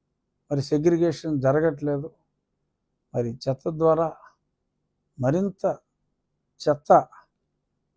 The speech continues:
పరిసరాల్ని మరింత చెత్త చేస్తున్నారు. అది చాలా అసహ్యం. చెత్త నుంచి సంపద అనే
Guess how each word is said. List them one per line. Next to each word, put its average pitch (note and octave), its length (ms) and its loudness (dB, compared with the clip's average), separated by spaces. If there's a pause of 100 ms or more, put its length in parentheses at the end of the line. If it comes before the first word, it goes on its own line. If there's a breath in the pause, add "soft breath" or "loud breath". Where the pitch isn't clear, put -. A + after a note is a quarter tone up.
(480)
పరిసరాల్ని E3 680 2
మరింత E3 460 -2
చెత్త D3 320 -2
చేస్తున్నారు. C#3+ 600 -2 (380)
అది B2 160 -10
చాలా A#2+ 280 -6 (200)
అసహ్యం. D#3+ 440 -2 (960)
చెత్త C#3+ 260 -2
నుంచి E3+ 400 -4
సంపద D3+ 440 0
అనే D#3 240 0